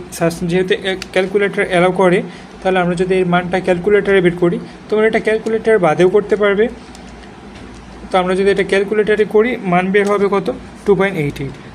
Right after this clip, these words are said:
এখন প্রশ্ন আসলো যে ক্যালকুলেটর বাদে আমরা কিভাবে করব। তো এটা দেখো অনেকটা পিথাগোরাসের সূত্রের মতো না?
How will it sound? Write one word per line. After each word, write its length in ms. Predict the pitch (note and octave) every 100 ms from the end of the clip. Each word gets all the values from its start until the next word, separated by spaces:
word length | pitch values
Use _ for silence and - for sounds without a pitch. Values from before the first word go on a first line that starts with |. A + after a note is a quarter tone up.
| -
এখন 140 | F3 E3+
প্রশ্ন 180 | F#3+ A3+ G3+
আসলো 160 | G#3 A3
যে 60 | A3 G#3
ক্যালকুলেটর 580 | G3+ G3+ G#3 G#3 G#3+ G3 - - - - F3
বাদে 220 | D#3+ E3+ F#3+
আমরা 120 | F3+ E3+
কিভাবে 320 | E3 C3+ B2 B2
করব। 180 | C3 B2 C3 B2 - - - - - -
তো 80 | F#3+ F3+ D3+ - - - - - F3
এটা 120 | G3 G#3
দেখো 140 | G#3+ A3
অনেকটা 220 | G#3+ A3+ G3
পিথাগোরাসের 500 | F3+ F#3 G3+ G3+ F#3
সূত্রের 300 | A3+ G#3+ A3 G#3
মতো 160 | G3+
না? 60 | F#3+